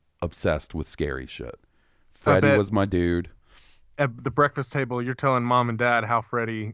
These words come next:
Speaker 2: is off on everybody and what he's doing, and they're like, "Brooke,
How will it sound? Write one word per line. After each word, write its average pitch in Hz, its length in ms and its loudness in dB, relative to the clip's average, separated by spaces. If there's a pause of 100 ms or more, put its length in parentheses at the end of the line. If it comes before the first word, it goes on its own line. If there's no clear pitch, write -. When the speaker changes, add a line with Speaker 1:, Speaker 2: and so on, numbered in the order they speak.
(120)
Speaker 2:
is 117 140 -8
off 117 240 2
on 110 100 0
everybody 107 500 -2
and 107 100 -2
what 107 140 0
he's 101 120 -6
doing, 107 380 0
and 101 140 -4
they're 107 140 0
like, 98 320 -4 (760)
"Brooke, 113 400 2